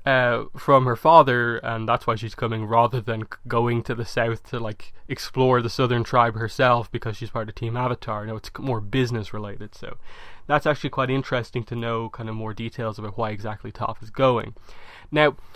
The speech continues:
the wording on this is a little bit weird in that, like, as Northern Melina announces a partnership, her brother comes first. So, Melina's brother, like,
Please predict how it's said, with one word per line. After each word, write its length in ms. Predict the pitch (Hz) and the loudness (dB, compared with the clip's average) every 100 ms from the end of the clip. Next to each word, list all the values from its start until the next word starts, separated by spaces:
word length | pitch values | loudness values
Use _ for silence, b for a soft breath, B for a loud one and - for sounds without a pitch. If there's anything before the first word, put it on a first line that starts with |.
| b 135 | b -6
the 220 | 165 165 | -2 0
wording 440 | 143 220 285 277 | 6 6 6 4
on 120 | 214 | 4
this 200 | 180 160 | 4 2
is 140 | 143 131 | 0 -2
a 60 | |
little 180 | 131 135 | 0 0
bit 140 | 123 117 | -2 -2
weird 300 | 131 127 117 | 0 2 0
in 60 | |
that, 100 | 113 | -2
like, 160 | 113 - | -4 2
as 260 | 139 151 143 | 6 6 4
Northern 420 | 139 139 131 123 | 2 2 0 -2
Melina 280 | 120 123 110 | -2 -2 -4
announces 320 | 113 113 113 | -4 -6 -12
a 40 | |
partnership, 580 | - 139 123 123 123 113 | -2 -2 -2 -6 -6 -8
her 180 | - 117 | -6 -8
brother 380 | 113 120 127 120 | -4 -2 0 -2
comes 200 | 120 110 | -4 -8
first. 180 | 110 - | -4 0
So, 140 | 131 | 0
Melina's 720 | 135 131 127 160 202 147 113 | 0 2 4 6 6 4 2
brother, 540 | 120 107 - - - - - | -2 -6 -6 -12 -14 -16 -12
like, 240 | 120 - | -10 -10